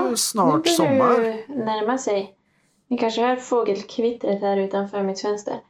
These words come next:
Speaker 2: Eh, men vi tänkte som förra sommaren göra lite special. Eh, kanske att vi tar vartannat avsnitt eller sådär. Men vi tänkte ändå fortsätta släppa avsnitt under sommaren.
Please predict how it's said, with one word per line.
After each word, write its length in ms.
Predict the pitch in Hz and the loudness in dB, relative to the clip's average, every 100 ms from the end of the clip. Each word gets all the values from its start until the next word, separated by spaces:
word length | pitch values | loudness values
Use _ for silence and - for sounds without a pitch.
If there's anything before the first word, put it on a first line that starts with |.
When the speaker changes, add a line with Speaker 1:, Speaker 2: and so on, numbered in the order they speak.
| _ _ - | _ _ -4
Speaker 2:
Eh, 240 | 202 202 | -2 0
men 560 | 196 - 247 254 247 240 | 0 2 2 2 2 2
vi 200 | 254 254 | 0 0
tänkte 440 | 277 262 262 254 | -2 0 0 0
som 240 | 240 254 254 | 0 -2 -2
förra 320 | 285 294 294 | 0 0 0
sommaren 440 | 233 214 202 202 | 0 0 0 0
göra 260 | 202 190 196 | 0 0 0
lite 560 | 202 190 185 _ 214 | 0 0 -4 _ -4
special. 1000 | 208 - - 190 - - 208 - - - - - _ _ _ - | -4 -8 -8 -8 -8 -2 0 0 -2 -4 -6 -14 _ _ _ -6
Eh, 260 | 185 175 175 | -4 -4 -2
kanske 340 | 190 185 196 | -4 -2 -2
att 160 | 185 - | -4 -6
vi 220 | 196 180 | -2 -2
tar 320 | 170 196 180 180 | -2 -2 0 0
vartannat 640 | 180 175 175 175 175 175 _ - | -2 -2 -2 -2 -4 -6 _ -6
avsnitt 520 | - 175 175 185 185 | -2 -2 -2 -6 -4
eller 160 | - 185 | -4 -4
sådär. 300 | - 196 180 | -2 -2 0
Men 320 | 196 190 190 - _ _ _ _ _ - | 0 0 -4 -8 _ _ _ _ _ -2
vi 120 | 208 | -2
tänkte 640 | 208 226 196 196 - - 220 | 0 0 0 -2 -8 -2 0
ändå 760 | 208 190 196 185 185 185 180 | 0 -2 -2 0 2 2 0
fortsätta 480 | - 180 208 202 190 | 0 -2 -2 -2 -2
släppa 520 | - 180 - 196 175 | -2 -4 -2 0 0
avsnitt 280 | 165 190 - | -2 -6 -6
under 260 | 98 90 | -4 -4
sommaren. 520 | - 87 87 90 85 | -2 -2 0 0 -2